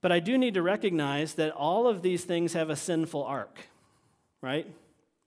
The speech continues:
I can sinfully say, "I really can't people anymore," when really I can and should. <laughs> And I need to recognize that this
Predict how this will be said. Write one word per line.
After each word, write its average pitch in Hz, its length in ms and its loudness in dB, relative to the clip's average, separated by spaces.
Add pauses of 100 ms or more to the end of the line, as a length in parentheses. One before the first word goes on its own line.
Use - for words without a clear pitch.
(220)
I 160 120 -2
can 185 200 0
sinfully 180 640 0
say, 139 420 0
"I 135 220 -2
really 160 380 0
can't 135 380 -8
people 151 380 -6
anymore," 110 640 -6
when 151 180 -4
really 202 240 -2
I 123 120 -2
can 110 400 -10
and 101 120 -12
should. 117 440 -10
<laughs> - 40 -12 (1900)
And 185 80 2
I 196 60 4
need 233 180 2
to 202 80 6
recognize 156 760 2
that 143 200 -2
this 214 400 0